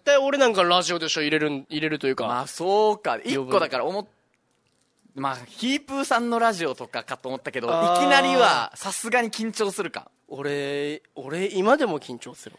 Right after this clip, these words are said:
Speaker 1: いや、前言ったけど。
Speaker 2: いや、でも、今だからこそじゃん。
Speaker 1: 今だからこそ。
Speaker 2: 俺らなんかその、その、高校の、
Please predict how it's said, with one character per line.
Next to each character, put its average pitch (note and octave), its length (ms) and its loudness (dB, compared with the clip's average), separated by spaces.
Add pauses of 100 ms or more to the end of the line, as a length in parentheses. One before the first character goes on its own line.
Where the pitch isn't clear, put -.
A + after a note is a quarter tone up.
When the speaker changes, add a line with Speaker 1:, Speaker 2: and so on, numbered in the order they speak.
(160)
Speaker 1:
い - 40 -10
や、 B2+ 80 -8
前 B2 240 -6
言 C#3 180 0
っ - 20 -10
た A#2+ 60 -10
け B2+ 60 -6
ど。 - 0 -
Speaker 2:
い B2 60 -6
や、 A#2 40 -6
で A2 40 -6
も、 G#2+ 120 -12
今 C4+ 240 -4
だ D#3+ 220 -4
か F#4+ 140 -2
ら D4 120 -4
こ B2 120 -12
そ F#2 180 -16
じ - 80 -16
ゃ - 20 -10
ん。 B2 40 -8
Speaker 1:
今 D#3 200 0
だ D3+ 160 -6
か A3+ 120 -4
ら F#3+ 100 -2
こ C#3 100 -10
そ。 A#2 160 -14
Speaker 2:
俺 A3 180 0
ら B3+ 140 0
な C#3+ 100 -2
ん B2+ 60 -8
か A#2+ 120 -8
そ A#2 120 -10
の、 G#2+ 80 -10
そ B2 160 -8
の、 A#2 100 -8
高 A3+ 280 -2
校 A#3+ 260 -4
の、 A#3+ 100 -4